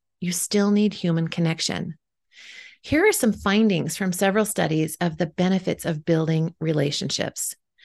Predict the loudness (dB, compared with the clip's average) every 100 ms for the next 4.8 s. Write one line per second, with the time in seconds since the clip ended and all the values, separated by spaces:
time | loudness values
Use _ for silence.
0 | -20 -20 -2 2 2 2 2 2 0 -8
1 | _ -20 -12 -2 0 2 0 -2 -2 -4
2 | 0 2 2 2 2 0 -4 -4 -4 0
3 | 0 0 -2 0 0 2 2 2 2 -2
4 | -2 -2 -2 -2 -2 -2 -4 -8